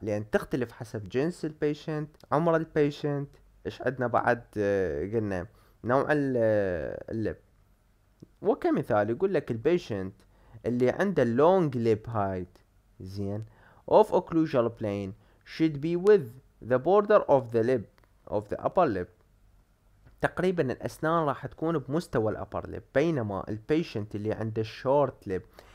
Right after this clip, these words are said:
يعني ذاك البيشنت عنده لونج ليب، ال-، الشفاه طويلة، أما البيشنت اللي عنده شورت ليب لا، هذا راح يعني ال-، الشفة مالته قصيرة، راح نشوف أكثر من اثنين ملم، راح نشوفه يبرز بارزة،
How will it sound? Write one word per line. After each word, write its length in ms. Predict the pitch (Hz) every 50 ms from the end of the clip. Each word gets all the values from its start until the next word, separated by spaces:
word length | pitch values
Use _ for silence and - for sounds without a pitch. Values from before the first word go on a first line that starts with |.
| - - - - -
يعني 220 | - - 90 98
ذاك 320 | 95 104 123 151 160 160 -
البيشنت 460 | 139 135 156 160 165 - - 156 - -
عنده 240 | 156 160 147 147 147
لونج 360 | 156 175 208 226 180 127 110
ليب، 160 | 95 80 67 - _ _ _ _ _ _ _ _ _ _ _ _ -
ال-، 540 | - 85 87 69 58 - - - 95 104 95
الشفاه 640 | 104 - - 110 - 117 131 156 180 196 196 196 196 -
طويلة، 460 | 185 190 214 226 190 120 92 78 - - _ _ - - - - 120 -
أما 200 | 143 196 233 247
البيشنت 460 | 240 - 240 240 - - 185 175 -
اللي 160 | 147 135 127
عنده 260 | - 127 127 127 123
شورت 600 | 120 - - - - 151 156 165 135 - - -
ليب 140 | 107 101 98 - -
لا، 380 | 113 131 165 170 147 - - - - - - - - - - -
هذا 340 | 131 147 160 170 160 160 151
راح 220 | 147 139 - -
يعني 300 | 107 104 98 107 110 110
ال-، 200 | 110 110 101 92
الشفة 520 | 120 - 101 120 117 - - 185 185 202 170
مالته 260 | 156 151 147 - 151
قصيرة، 420 | - - 123 113 110 107 104 101
راح 260 | 117 151 185 - - 185
نشوف 340 | 156 - - 196 208 - - -
أكثر 400 | 170 - - - - 208 202 196
من 120 | 185 165
اثنين 340 | 147 - - 120 117 120 123
ملم، 360 | 117 110 98 92 90 87 101 - _ _ _ _ _ _ _ _ - -
راح 160 | 107 - -
نشوفه 340 | 123 113 - 123 110 - 113
يبرز 560 | 110 113 120 120 120 117 110 - - - _ _ _ _ _ _ _ _ -
بارزة، 500 | 107 110 113 123 123 120 107 - 104 76